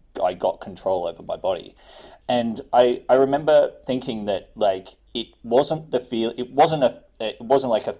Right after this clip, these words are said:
physical thing that happened to me. It felt like there was an external something in the room trying to stop me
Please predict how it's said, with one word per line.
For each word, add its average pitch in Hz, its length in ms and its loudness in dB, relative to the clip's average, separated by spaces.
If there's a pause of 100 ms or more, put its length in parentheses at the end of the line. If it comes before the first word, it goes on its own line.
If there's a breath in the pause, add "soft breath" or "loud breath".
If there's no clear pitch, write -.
(100)
physical 143 420 -2
thing 120 220 -2
that 95 140 -6
happened 101 360 -4
to 82 80 -12
me. - 220 -20
It 113 140 -12 (160)
felt 143 280 4
like 98 400 -4
there 104 180 -4
was 104 140 -6
an 101 80 -14
external 135 720 -4
something 104 500 -8
in 101 180 -14
the 95 80 -12
room 95 580 -14 (880)
trying 113 680 6
to 101 380 -10
stop - 520 -8
me 87 440 -16